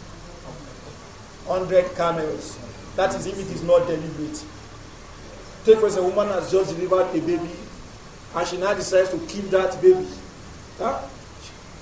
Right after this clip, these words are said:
She has just born a baby, she decides to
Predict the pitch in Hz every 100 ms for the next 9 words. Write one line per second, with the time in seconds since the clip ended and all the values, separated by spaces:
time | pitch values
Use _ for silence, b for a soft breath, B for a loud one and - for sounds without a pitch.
0 | - - - - - - 165 165 196 208
1 | 165 202 202 180 190 196 202 - 160 180
2 | - 175